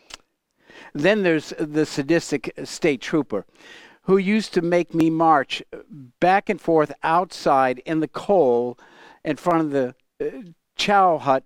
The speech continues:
while everyone else was eating because he thought that I didn't have any rhythm in my marching. Obviously, he was sadistic. But nevertheless, um, we'll mark him off as forgiven.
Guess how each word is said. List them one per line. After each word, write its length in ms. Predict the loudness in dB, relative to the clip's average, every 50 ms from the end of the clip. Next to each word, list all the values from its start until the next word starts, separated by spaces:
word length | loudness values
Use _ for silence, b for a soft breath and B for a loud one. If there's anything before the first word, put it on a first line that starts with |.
| _
while 340 | -8 -2 2 2 4 4 2
everyone 380 | 2 0 -2 -2 -2 -2 -2 -2
else 320 | -2 -2 -2 -2 -6 -8
was 180 | -8 -8 -8 -8 -8
eating 340 | -6 -4 -2 -2 -4 -4
because 400 | -4 -6 -8 -4 -4 -4 -4 -4
he 140 | -4 -6 -8
thought 460 | -6 -2 2 4 4 4 2 -2 _ _ B B B B B B B B
that 320 | -2 0 0 0 0 -2 _ -4
I 140 | -2 -2 0
didn't 180 | -2 -4 -4
have 200 | -4 -4 -4 -2
any 280 | -4 -6 -6 -8 -10 -14 _ _
rhythm 560 | -10 -4 0 0 0 0 -2 -4 -8 -8 -10 -10 -8
in 160 | -6 -4 -2
my 200 | -2 -2 -2 -2
marching. 600 | 0 0 2 2 2 0 -2 -6 -12 -12 -10 -6
Obviously, 480 | -4 -4 -4 -4 -6 -10 -12 -12 -14
he 80 | -14 -12
was 160 | -12 -14 -12
sadistic. 600 | -12 -12 -10 -6 -6 -6 -6 -6 -8 -10 -10 _ B B B B B B 4
But 240 | 6 6 6 4 _ -8
nevertheless, 800 | -2 0 2 2 2 2 0 0 2 2 2 0 -2 -8 -14 -8 -4
um, 560 | -2 0 2 2 2 2 0 -2 -6 -8 -10 _ _ _ _ _ _ _ _ _ _ -12
we'll 280 | -8 -4 -2 -2 0 0
mark 460 | 0 0 0 2 2 2 0 0 -4
him 260 | -4 -2 -2 0 0
off 240 | 0 0 0 -2 -2
as 200 | -4 -6 -6 -8
forgiven. 600 | -12 -10 -10 -6 -4 -4 -4 -2 -4 -6 -6 -8